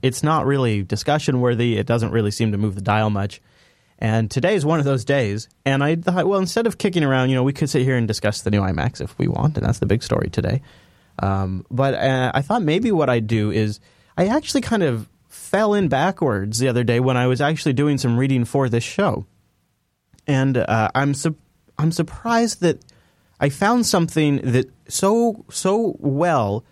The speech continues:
put words to, to something that I've been trying to kind of wrap my head around and conceptualize. And, uh, I wanna share something that I've been observing, sort of, I don't know if you can call it a trend, but I, it feels like a trend.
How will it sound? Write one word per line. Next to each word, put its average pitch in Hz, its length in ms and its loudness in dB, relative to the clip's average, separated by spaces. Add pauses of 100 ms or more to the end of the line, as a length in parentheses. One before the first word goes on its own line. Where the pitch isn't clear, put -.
(280)
put - 180 -2
words 139 680 0
to, 127 180 2
to - 160 -4
something 151 340 0
that 131 140 -2
I've 185 180 2
been 180 160 0
trying 151 240 0
to 139 80 -2
kind 135 160 2
of 104 80 0
wrap 123 220 2
my 120 120 2
head 151 200 0
around 98 360 -2
and 113 120 -2
conceptualize. 110 800 -2 (600)
And, 120 480 0
uh, 113 120 -4
I 104 420 0
wanna 190 240 2
share 175 300 0
something 123 440 0
that 113 120 2
I've 120 120 2
been 123 140 2
observing, 120 640 0 (720)
sort 151 200 0
of, 120 220 0
I 110 80 0
don't 127 120 2
know 123 80 2
if 110 100 -4
you 107 80 -8
can 113 80 0
call 110 160 2
it 101 80 0
a 98 40 -2
trend, 110 520 -2 (120)
but - 120 2
I, 92 180 0
it - 180 -2
feels 214 460 2
like 113 220 2
a 110 40 0
trend. 101 460 -4